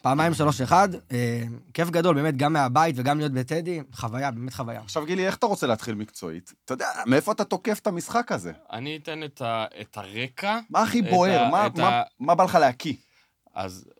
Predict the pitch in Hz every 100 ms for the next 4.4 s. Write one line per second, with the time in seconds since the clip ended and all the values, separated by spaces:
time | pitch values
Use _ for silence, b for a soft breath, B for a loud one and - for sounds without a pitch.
0 | - _ _ _ _ 98 - 147 190 110
1 | 127 104 98 92 95 135 120 - 98 92
2 | 95 92 110 104 101 107 104 95 98 98
3 | 98 - 101 98 95 95 - 113 104 92
4 | - 92 127